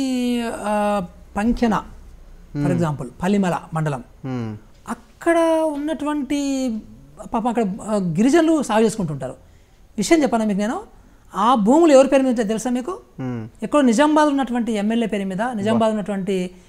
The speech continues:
Speaker 1: ఈ ముఖ్యమంత్రి గారి క్యాస్ట్లో ఉన్నటువంటి ఆయన ద-, ఆయన పే-, మీద ఉంటాయి భూముల పట్టాలు.
Speaker 2: Hmm.
Speaker 1: ఆయనకు ఆ ఊరికి సంబంధమే ఉండదు.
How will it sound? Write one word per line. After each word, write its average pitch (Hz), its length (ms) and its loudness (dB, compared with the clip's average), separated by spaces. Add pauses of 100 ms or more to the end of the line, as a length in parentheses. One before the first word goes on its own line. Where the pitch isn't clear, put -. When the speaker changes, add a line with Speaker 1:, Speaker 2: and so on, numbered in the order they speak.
(160)
Speaker 1:
ఈ 202 220 2
ముఖ్యమంత్రి 208 400 -2
గారి 190 120 -2
క్యాస్ట్లో 196 340 -4
ఉన్నటువంటి 180 440 -6 (140)
ఆయన 220 220 0
ద-, 214 60 0
ఆయన 208 320 -2
పే-, 208 460 -8
మీద 208 200 -2
ఉంటాయి 170 260 -6
భూముల 165 180 -4
పట్టాలు. 151 380 -8
Speaker 2:
Hmm. 120 640 -10
Speaker 1:
ఆయనకు 302 340 0
ఆ - 20 2
ఊరికి 285 200 -2
సంబంధమే 277 320 -2
ఉండదు. 160 240 -6